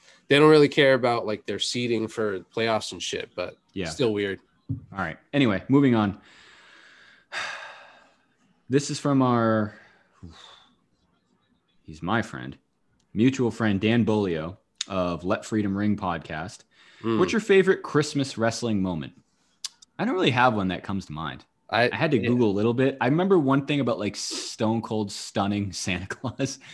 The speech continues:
Speaker 2: but I don't remember any of the context around it.
Speaker 1: Uh, that sounds believable. That's for sure.
Speaker 2: Hmm.
Speaker 1: If anyone would do that to Saint Nick, it's Stone Cold.
Speaker 2: Okay. Let's keep this one very brief.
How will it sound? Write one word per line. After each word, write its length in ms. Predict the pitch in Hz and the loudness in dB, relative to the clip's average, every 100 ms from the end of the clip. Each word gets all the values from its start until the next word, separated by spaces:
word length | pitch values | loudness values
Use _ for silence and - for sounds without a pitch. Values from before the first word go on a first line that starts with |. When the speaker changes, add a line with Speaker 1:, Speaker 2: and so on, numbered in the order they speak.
| 147 | -4
Speaker 2:
but 80 | 135 | 2
I 20 | |
don't 80 | 143 | 4
remember 280 | 147 127 120 | 4 4 2
any 180 | 113 110 | 0 -2
of 40 | |
the 80 | 95 | -2
context 520 | 95 90 87 85 - | -6 -8 -8 -12 -14
around 240 | - - - | -16 -16 -18
it. 80 | _ _ _ _ _ _ _ _ _ _ _ _ _ _ _ _ _ | _ _ _ _ _ _ _ _ _ _ _ _ _ _ _ _ _
Speaker 1:
Uh, 60 | 120 104 | -10 -6
that 200 | - 131 | 0 0
sounds 280 | - 160 160 | 4 4 4
believable. 600 | - 120 135 98 92 104 - | 2 6 6 4 -4 -6 -4
That's 140 | 104 | -6
for 120 | 101 | -6
sure. 280 | 90 123 110 | 0 2 2
Speaker 2:
Hmm. 60 | 76 - _ _ | 0 -12 _ _
Speaker 1:
If 160 | 120 151 | 2 6
anyone 380 | 170 170 160 | 8 10 10
would 140 | 147 117 | 8 8
do 160 | 127 | 6
that 200 | 123 104 | 6 2
to 100 | - | 0
Saint 280 | 101 127 101 | 0 2 2
Nick, 240 | 101 95 - | 0 -4 -6
it's 140 | - | -8
Stone 280 | - 104 98 | -4 -2 -4
Cold. 320 | 85 90 85 - _ - _ _ - | -4 -6 -8 -12 _ -20 _ _ -10
Speaker 2:
Okay. 220 | 104 90 - _ _ _ _ | -6 -6 -8 _ _ _ _
Let's 200 | 123 135 | -2 -2
keep 240 | - 135 131 | 2 0 2
this 160 | 127 120 | -4 0
one 200 | 110 98 | 2 2
very 240 | 110 107 | 2 2
brief. 480 | 90 92 82 - | 0 -4 -6 -14